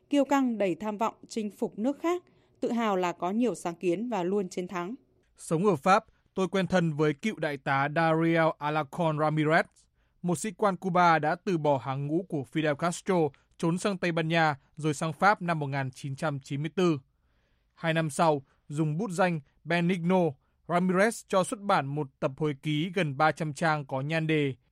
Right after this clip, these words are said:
Speaker 2: Sống và chết của cách mạng Cuba, tố cáo Fidel Castro phản bội cách mạng Cuba cũng như cách mạng xã hội chủ nghĩa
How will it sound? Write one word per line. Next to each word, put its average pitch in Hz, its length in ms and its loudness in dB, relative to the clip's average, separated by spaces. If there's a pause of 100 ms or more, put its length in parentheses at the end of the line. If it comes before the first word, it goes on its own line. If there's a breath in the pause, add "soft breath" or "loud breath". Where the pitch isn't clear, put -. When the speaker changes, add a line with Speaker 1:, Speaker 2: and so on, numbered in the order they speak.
Speaker 2:
Sống 180 300 -4
và 190 140 2
chết 208 400 0
của 147 160 -2
cách 180 180 -8
mạng 170 260 0
Cuba, 151 400 2 (420)
tố 180 120 -2
cáo 170 240 2
Fidel 190 260 2
Castro 185 480 -2
phản 143 280 -2
bội 156 140 -4
cách 196 140 -10
mạng 190 200 -2
Cuba 156 440 0 (100)
cũng 170 220 -8
như 175 140 2
cách 196 200 -8
mạng 165 240 -4
xã - 140 -6
hội 165 180 0
chủ 143 140 -8
nghĩa 156 260 -2